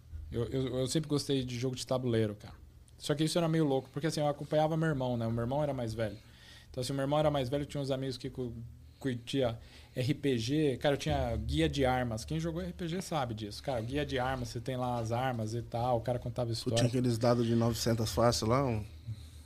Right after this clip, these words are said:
Speaker 1: Exato. Cara, animal. E, e aí depois a gente pegava jogo de tabuleiro toda quarta à noite. Então, assim, era um...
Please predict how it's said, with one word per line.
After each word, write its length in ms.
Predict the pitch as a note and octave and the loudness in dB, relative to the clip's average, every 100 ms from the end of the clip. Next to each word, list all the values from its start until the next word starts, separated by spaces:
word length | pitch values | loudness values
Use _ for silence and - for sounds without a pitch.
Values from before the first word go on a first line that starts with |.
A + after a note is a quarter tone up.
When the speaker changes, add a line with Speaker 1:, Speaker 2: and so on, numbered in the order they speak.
| - C#3+ | -14 -2
Speaker 1:
Exato. 540 | A#2 A#2 A2 A2+ - - | 0 2 2 -2 -10 -2
Cara, 240 | - D#3+ C3 | 4 6 6
animal. 580 | F#3+ C#4 D3+ C3+ A#2 A2+ - - - | 2 4 4 6 4 0 -10 -14 -4
E, 380 | C3 C3 C3+ C3+ | 0 0 0 4
e 60 | |
aí 220 | C3+ C#3 D#3+ | 4 4 2
depois 360 | C#3+ C#3 C#3 | -2 0 0
a 40 | C3+ | 0
gente 220 | C#3 - | -2 -2
pegava 600 | C#3+ A#2+ C3 C3 A2+ A2+ - - - - - - A#2 A#2+ | -2 0 0 0 -2 -6 -12 -20 -20 -20 -20 -18 -12 -4
jogo 280 | A#2 C3 C3 | 0 0 0
de 120 | A2+ | 0
tabuleiro 540 | C3+ B2+ A#2 C3 B2+ | 0 2 2 2 0
toda 220 | A#2+ C#3+ D3+ | 0 0 0
quarta 520 | - A#2+ C3+ B2 A#2 | 2 2 2 0 0
à 20 | |
noite. 580 | A2+ A2+ B2+ B2 A2+ A2+ | 2 2 2 0 -4 -10
Então, 160 | A2+ C3 | -6 -4
assim, 140 | C#3 | -2
era 120 | C#3+ | 0
um... 380 | D#3 C#3+ A#2 A2 | 0 -2 -4 -8